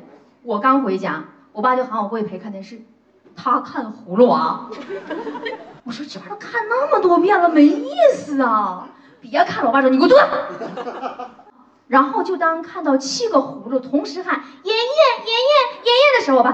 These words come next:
：“哎，哎，哎。”哇，你这逼婚都进入另一个境界了。再说应该是喊姥爷，好吧？我爷爷特别好，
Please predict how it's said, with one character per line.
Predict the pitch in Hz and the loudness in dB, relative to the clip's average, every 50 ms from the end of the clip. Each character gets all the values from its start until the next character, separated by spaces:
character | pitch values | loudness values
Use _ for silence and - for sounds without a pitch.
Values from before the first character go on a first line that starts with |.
| - - - | -2 -2 -4
：“哎， | 277 254 269 277 285 302 311 294 262 240 233 - | -2 0 0 2 2 4 4 4 4 2 0 -2
哎， | 269 285 285 277 277 294 302 302 302 269 247 | 0 2 4 6 6 6 4 4 2 4 4
哎。” | - 339 302 302 302 302 294 311 320 311 285 269 240 226 - - - - - - - - - - 466 494 - - - - - - - 466 494 640 659 659 | 4 6 4 6 6 4 2 2 2 0 0 0 0 -4 -6 -10 -14 -18 -18 -20 -20 -20 -16 -14 -14 -14 -16 -20 -20 -20 -20 -16 -4 2 4 6 8 8
哇， | - - | 6 6
你 | 370 370 370 370 - | 4 -2 -6 -8 2
这 | - 719 719 - | 2 2 2 2
逼 | 523 539 554 554 - | -4 2 2 4 4
婚 | 508 494 | 6 4
都 | 523 480 | 4 2
进 | - - 554 | 2 0 0
入 | 539 523 523 539 | 4 4 4 4
另 | 640 719 554 403 | 2 2 2 4
一 | 285 | 6
个 | 359 523 | 4 4
境 | - - 359 359 | 4 2 -2 -2
界 | 302 269 320 | -2 0 0
了。 | 294 285 294 | 0 0 0
再 | 440 | 0
说 | - - 196 | 0 -2 -2
应 | - - | -2 0
该 | 494 - | -2 -2
是 | - | -2
喊 | 311 - - - - | 0 0 0 2 2
姥 | - - - - | 0 0 0 0
爷， | 277 330 359 | 2 2 2
好 | - - - | 2 2 2
吧？ | - - - - - - - - - - - - - 415 - - - 392 - - - - - - - - - - - _ _ - | 4 4 2 2 0 -4 -8 -10 -12 -14 -16 -14 -14 -14 -14 -14 -16 -18 -18 -16 -18 -18 -18 -18 -18 -18 -18 -18 -18 _ _ -2
我 | 294 269 | 0 2
爷 | 262 269 | 2 2
爷 | 339 605 - | 2 2 0
特 | 622 605 | 0 0
别 | 320 294 | -4 -4
好， | 302 - - - - - - _ | -6 -6 -10 -12 -12 -14 -20 _